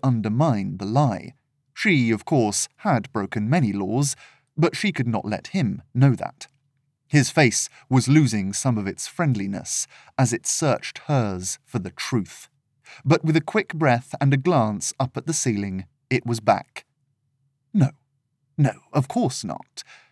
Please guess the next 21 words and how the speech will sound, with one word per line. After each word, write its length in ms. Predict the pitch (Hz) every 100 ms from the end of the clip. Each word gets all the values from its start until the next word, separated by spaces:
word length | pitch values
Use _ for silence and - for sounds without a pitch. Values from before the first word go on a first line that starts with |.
| _
I'm 140 | 131 131
not 220 | 113 -
suggesting 640 | - 104 147 151 - 104
you 160 | 98 95
have. 600 | - - - - - - _ _ _ _ -
I'm 200 | 139 143
merely 280 | 131 123 110
saying 560 | - - 185 139 113 - -
that 220 | 131 165 -
seeing 560 | - 277 214 190 226
as 220 | 135 117
the 180 | 117 113
Empress's 640 | 147 135 - 113 - 98 95
word 640 | 117 180 117 - - - -
is 340 | 135 92 95 -
law, 420 | 101 120 175 - - - _ _ _ -
to 120 | 139
deny 580 | 123 113 127 120 107 -
a 60 | 110
direct 760 | 98 120 139 98 131 - - -
request, 760 | 95 - - 220 120 - -